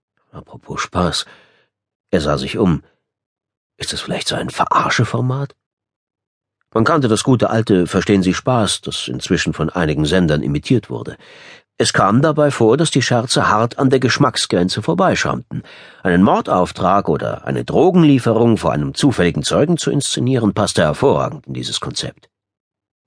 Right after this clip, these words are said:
Charles sah kaum weitere Reisende um sich herum. Das Abteil war erschreckend leer. Nur vorne, in den Pferdeboxen, wie er sie nannte, vernahm er leise Stimmen.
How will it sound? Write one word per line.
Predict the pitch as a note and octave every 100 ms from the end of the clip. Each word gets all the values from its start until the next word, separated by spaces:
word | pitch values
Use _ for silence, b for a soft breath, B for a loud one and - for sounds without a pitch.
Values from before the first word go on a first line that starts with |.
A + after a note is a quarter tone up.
| B B
Charles | - A#2 A#2+ - -
sah | - A2+
kaum | A2+ B2+ G#2+ G2+
weitere | G2 F#2+ G#2 G#2
Reisende | G#2+ A2 F#2 F#2+
um | G2 F#2
sich | G2 G#2+
herum. | A2 B2+ F#2 B B B B B _
Das | - E2+
Abteil | - D#2+ C#2
war | D2
erschreckend | - D2+ D2+ D2
leer. | A2+ A2 - _ _ _ _ B -
Nur | C#3+ C#3+
vorne, | D#3+ D3+ D#2+ - _
in | -
den | C2 B1
Pferdeboxen, | - - G2 G2 D#2+ C#2 C#2+ - C#2+
wie | A#1
er | A#1
sie | C2+
nannte, | C#2 D#2 D2+ -
vernahm | D2+ C2+ D#2
er | C2
leise | D#2+ E2 D2+ -
Stimmen. | - E2 G1+